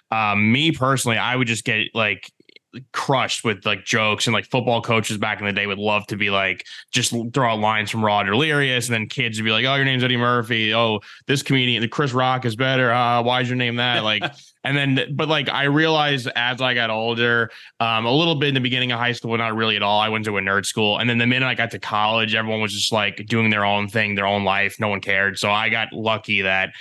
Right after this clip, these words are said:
Speaker 1: I didn't really experience anything, um, too bad about it. But I was friends with a kid in, in Boston University named Kevin Dillon, uh, you know, same name as the actor from Entourage. So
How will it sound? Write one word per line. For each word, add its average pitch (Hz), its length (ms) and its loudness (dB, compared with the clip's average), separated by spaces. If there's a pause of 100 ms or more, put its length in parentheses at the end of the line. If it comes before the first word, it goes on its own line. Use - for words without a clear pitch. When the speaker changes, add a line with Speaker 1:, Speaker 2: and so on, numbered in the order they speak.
(200)
Speaker 1:
I 101 180 -2
didn't 113 200 0
really 110 160 2
experience 101 400 -2
anything, 95 600 -2
um, 92 300 0
too 113 180 0
bad 98 220 0
about 95 140 -2
it. - 20 -2
But 107 80 0
I 117 120 0
was 131 260 0
friends 127 380 0
with 107 100 -2
a 104 60 -4
kid 117 320 -2
in, 110 420 0
in 113 200 0
Boston 113 320 0
University 104 560 0 (240)
named 113 300 0
Kevin 110 360 -2
Dillon, 101 520 0
uh, 101 180 2
you 110 120 -2
know, 95 160 0
same 107 280 -2
name 104 220 0
as 98 140 -2
the 98 100 -2
actor 98 380 -2
from 95 100 -2
Entourage. 95 540 0
So 98 240 -2